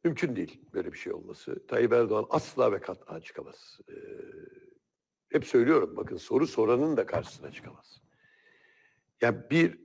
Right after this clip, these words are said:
e, basın toplantısına çıkamaz Tayyip Erdoğan. Nitekim görüyorsunuz zaten, hani yurt dışında filan böyle birileri aykırı bir şey soru veriyorlar. Hemen öfkeleniyor.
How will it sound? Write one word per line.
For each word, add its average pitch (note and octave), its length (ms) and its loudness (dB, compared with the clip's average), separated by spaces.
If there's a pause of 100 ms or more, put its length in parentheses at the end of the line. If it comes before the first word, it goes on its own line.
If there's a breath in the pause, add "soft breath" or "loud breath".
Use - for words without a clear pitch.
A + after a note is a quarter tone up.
(120)
e, A#2+ 340 6
basın C#3+ 240 2
toplantısına A#2+ 760 2 (460)
çıkamaz - 600 -2
Tayyip F2+ 260 -2
Erdoğan. G2 240 0
Nitekim C3 460 2
görüyorsunuz A2 560 4
zaten, D#2+ 380 -6
hani - 240 -10
yurt A2 240 -8
dışında A2 300 -2
filan A2 280 -2
böyle G#2 280 0 (380 loud breath)
birileri A2+ 360 4
aykırı B2+ 420 2
bir C#3 40 -4
şey D#3 180 2
soru A#2+ 240 2
veriyorlar. F2 520 -4
Hemen A3 260 4
öfkeleniyor. E2+ 540 -2